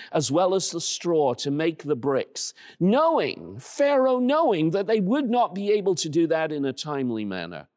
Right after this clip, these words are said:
He set them up to fail and to take away their time so that they could not go and worship their God.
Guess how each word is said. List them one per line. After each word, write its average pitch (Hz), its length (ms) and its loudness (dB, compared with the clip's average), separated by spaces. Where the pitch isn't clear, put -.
He 170 160 0
set - 500 0
them 160 180 0
up - 320 -4
to 127 120 -10
fail - 760 -8
and 180 180 2
to 156 100 -2
take 240 420 -2
away 190 320 2
their 151 200 0
time 147 760 -6
so 147 280 0
that 135 180 2
they 123 140 -4
could 208 360 -2
not 208 300 -2
go 151 560 0
and 101 200 -12
worship 123 480 -6
their 101 180 -6
God. 76 460 -12